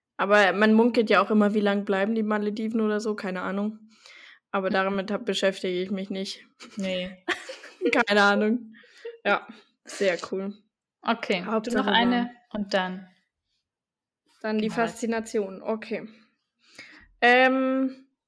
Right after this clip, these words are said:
Speaker 1: ja, apropos, wenn wir schon beim Thema sind, welche Jahreszeit taugt dir am besten?
Speaker 2: Ah, find ich immer schwierig.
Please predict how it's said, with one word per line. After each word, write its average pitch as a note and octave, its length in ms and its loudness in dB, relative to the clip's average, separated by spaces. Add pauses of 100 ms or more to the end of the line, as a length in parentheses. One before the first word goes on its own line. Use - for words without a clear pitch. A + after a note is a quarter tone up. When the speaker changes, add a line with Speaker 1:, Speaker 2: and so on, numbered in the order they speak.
(160)
Speaker 1:
ja, D#4 280 4
apropos, C4+ 600 6
wenn C#4+ 180 6
wir C#4 100 4
schon B3+ 220 2
beim A#3 180 2
Thema A#3+ 300 2
sind, G3+ 260 -4
welche C#4 280 0
Jahreszeit A#3+ 720 0
taugt A3+ 280 -2
dir A3 80 2
am G#3+ 80 0
besten? A3 540 -8 (1500)
Speaker 2:
Ah, G3+ 320 -4
find A3 240 -4
ich A3 100 -10
immer A3 200 -4
schwierig. A3 960 -8